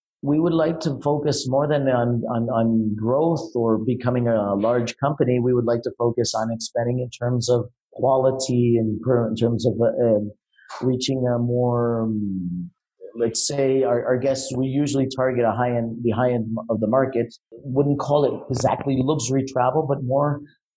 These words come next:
focused on experiences. So our, our target is to actually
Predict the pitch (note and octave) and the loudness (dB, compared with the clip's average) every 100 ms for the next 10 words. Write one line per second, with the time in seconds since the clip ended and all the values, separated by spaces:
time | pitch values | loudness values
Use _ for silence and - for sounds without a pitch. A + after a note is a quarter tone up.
0 | - C3+ C3+ C3 C3 A#2+ A#2+ - F3 C#3 | -2 0 2 0 0 -2 -4 0 2 2
1 | - - - C3 B2 A#2+ A#2+ B2 A#2 G#2 | 0 -6 -6 -2 0 0 0 2 0 0
2 | B2 B2+ C3+ C#3 C#3 B2+ - B2+ A2+ A2+ | -2 0 0 0 0 -2 0 0 0 -2
3 | - A#2+ | -2 0